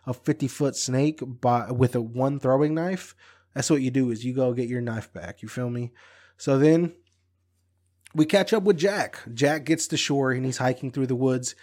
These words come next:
and he finds the flower in just bushes. Like, it's a bunch of flowers, and they're all bloomed.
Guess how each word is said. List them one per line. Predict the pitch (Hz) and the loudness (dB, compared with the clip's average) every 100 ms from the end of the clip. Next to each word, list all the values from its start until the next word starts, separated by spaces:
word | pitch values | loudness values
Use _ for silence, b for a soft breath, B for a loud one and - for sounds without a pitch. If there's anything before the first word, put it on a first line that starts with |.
| B B B B | B B B B
and | 143 139 | -6 -4
he | |
finds | 131 - 147 139 | -2 0 2 0
the | 123 | -4
flower | 123 - 165 180 143 120 107 - 131 | -6 -4 -2 0 0 -2 -4 -12 -10
in | 131 | -8
just | 123 113 120 113 | -8 -8 -10 -6
bushes. | 139 123 117 104 | -6 -4 -10 -14
Like, | 107 123 | -14 -12
it's | 117 | -12
a | 120 | -12
bunch | 117 127 131 131 135 123 | -10 -6 -4 -2 -4 -6
of | 127 | -8
flowers, | - 120 110 107 92 104 | -6 -8 -6 -8 -10 -12
and | 117 120 | -10 -8
they're | 120 | -4
all | 135 131 | 0 0
bloomed. | 123 127 131 127 123 123 | 0 -4 -6 -6 -6 -8